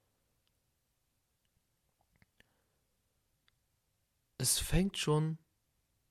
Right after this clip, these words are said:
bei den Zielen an. Es fängt schon sehr bei den Zielen an. Wenn du, als Beispiel,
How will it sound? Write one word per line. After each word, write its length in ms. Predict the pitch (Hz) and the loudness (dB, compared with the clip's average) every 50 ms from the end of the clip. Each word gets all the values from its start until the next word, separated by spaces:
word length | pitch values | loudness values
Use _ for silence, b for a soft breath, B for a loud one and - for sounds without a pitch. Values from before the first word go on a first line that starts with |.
| _ _ _ _ _ _ _ _ | _ _ _ _ _ _ _ _
bei 140 | - 123 120 | -2 0 0
den 160 | 120 117 - | 0 0 -2
Zielen 340 | - - 135 127 120 117 - | -2 0 0 0 0 0 -2
an. 240 | - 127 131 123 - - _ _ _ _ _ _ _ _ _ _ _ _ _ _ _ _ _ _ _ _ _ _ B B B B B B B B B B B B | -4 -8 -8 -10 -10 -14 _ _ _ _ _ _ _ _ _ _ _ _ _ _ _ _ _ _ _ _ _ _ B B B B B B B B B B B B
Es 160 | - 127 - | -12 -10 -10
fängt 320 | - - 165 180 202 196 - | -4 0 2 2 2 2 0
schon 180 | - 160 143 | 0 0 2
sehr 200 | 135 139 139 156 | 2 2 2 2
bei 120 | 147 147 131 | 2 2 0
den 140 | 127 127 123 | -2 -2 -4
Zielen 280 | - 135 131 131 127 | -6 -6 -4 -4 -4
an. 180 | 123 123 123 123 - B B B B B B B B | -6 -6 -8 -10 -12 B B B B B B B B
Wenn 340 | 127 123 151 180 190 185 | -4 -2 0 2 2 2
du, 220 | 151 139 120 110 - - - _ _ _ _ _ | 0 0 -2 -4 -6 -10 -18 _ _ _ _ _
als 240 | - 135 123 - - | -12 -10 -8 -6 -4
Beispiel, 540 | - 131 127 131 123 - - 113 120 120 123 | -2 0 0 0 0 -2 -6 -8 -10 -10 -12